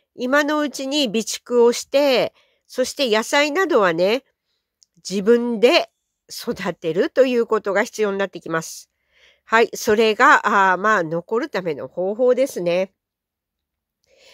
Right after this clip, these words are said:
まあ、肥料などは手に入るうちにね、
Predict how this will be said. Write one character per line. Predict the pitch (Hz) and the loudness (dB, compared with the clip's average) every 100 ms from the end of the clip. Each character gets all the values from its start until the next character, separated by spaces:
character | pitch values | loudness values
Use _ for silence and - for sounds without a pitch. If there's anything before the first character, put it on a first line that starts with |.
| _ _ - | _ _ -4
ま | 226 | -2
あ、 | |
肥 | - 269 | -2 4
料 | 494 453 | 4 4
な | 302 240 | 2 0
ど | 214 | 0
は | 233 233 | 0 -2
手 | 320 | -4
に | 359 381 | -4 -4
入 | 226 220 | -2 -2
る | 202 | -2
う | 190 | -6
ち | 185 | -10
に | 185 180 | -6 -2
ね、 | 233 | -2